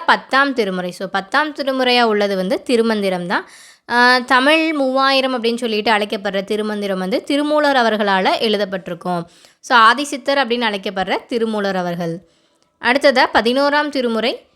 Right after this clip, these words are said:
இதுல மொத்தம் நாற்பது நூட்களின் தொகுப்பு இருக்கு. So, இதை வந்து காரைக்கால் அம்மையார் உட்பட பன்னிரெண்டு பேர் எழுதியிருக்காங்க. அடுத்ததா பன்னிரெண்டாம் திருமுறையா வைக்கப்பட்டுள்ளது,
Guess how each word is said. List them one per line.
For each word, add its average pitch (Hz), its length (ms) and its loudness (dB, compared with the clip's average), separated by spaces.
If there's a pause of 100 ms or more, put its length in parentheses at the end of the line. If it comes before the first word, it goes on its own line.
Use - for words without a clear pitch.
(160)
இதுல 240 200 0
மொத்தம் 233 300 0
நாற்பது 262 520 2
நூட்களின் 247 460 -2
தொகுப்பு 220 360 -4
இருக்கு. 196 400 -4 (340)
So, 339 180 -2
இதை 302 200 4
வந்து 302 300 0
காரைக்கால் 277 560 2
அம்மையார் 277 380 -2
உட்பட 240 380 -4 (120)
பன்னிரெண்டு 240 500 0
பேர் 220 140 0
எழுதியிருக்காங்க. 180 920 -2 (480)
அடுத்ததா 247 420 4 (180)
பன்னிரெண்டாம் 285 580 2
திருமுறையா 240 460 0
வைக்கப்பட்டுள்ளது, 196 760 -2